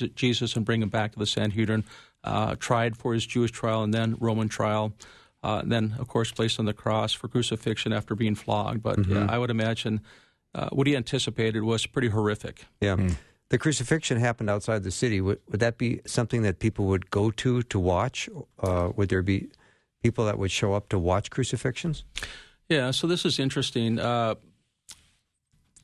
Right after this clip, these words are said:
Speaker 1: Jesus's trials, he was, his arrest was probably around somewhere around midnight to one o'clock.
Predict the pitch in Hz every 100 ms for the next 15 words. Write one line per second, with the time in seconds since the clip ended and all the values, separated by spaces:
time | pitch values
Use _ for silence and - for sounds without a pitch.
0 | - 160 160 104 - - - - 127 139
1 | 101 101 - - 139 139 127 147 123 135
2 | 151 135 - 131 135 127 120 117 113 127
3 | 135 - 131 123 117 110 104 117 117 120
4 | 117 113 113 - 107 104 -